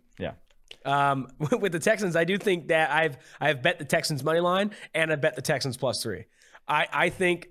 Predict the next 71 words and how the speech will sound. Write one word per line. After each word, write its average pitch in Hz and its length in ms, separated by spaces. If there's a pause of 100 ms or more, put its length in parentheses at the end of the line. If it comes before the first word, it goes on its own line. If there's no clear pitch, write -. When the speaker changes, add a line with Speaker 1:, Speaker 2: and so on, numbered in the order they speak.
(120)
Speaker 2:
that 156 380
the 151 80
narrative 156 520
has 151 180
been 143 380 (760)
Speaker 1:
You 160 140
sound 220 260
Speaker 2:
absurd. 220 120
Speaker 1:
like - 60
Andrew 101 260
Brandt 90 280
right 76 180
now, 64 320
who 92 120
Speaker 2:
I, 160 60
Speaker 1:
just - 120
said 95 140
Speaker 2:
no, 220 120
Speaker 1:
that. 185 60
Speaker 2:
no, 208 80 (100)
I, 180 120
I, 180 220
I'll 185 120
say 220 180
this. 220 200
The 156 80
Texans 202 360
stink. 156 300 (140)
The 160 80
Texans 185 360
are 170 60
the 165 80
worst 156 220
team 156 100
in 143 60
the 139 80
N 127 80
F 113 120
L. 104 260 (360)
But 240 340 (600)
I'm 160 240
interested. 208 460 (180)
I'm 160 180
interested 220 380
in 202 80
seeing 226 240
what 202 160
this 196 180
looks 220 160
like. 175 200
And 165 100
I 170 60
also 208 220
think 180 300 (260)
Urban 233 280
Meyer 196 260
and 180 80
Trevor 202 180
Lawrence, 151 240
I've 190 160
said 202 200
this 185 160
a - 20
thousand 165 300
times, 135 180
and 180 100
you 277 100
even 311 200
said 269 180
this 269 120
too. 277 320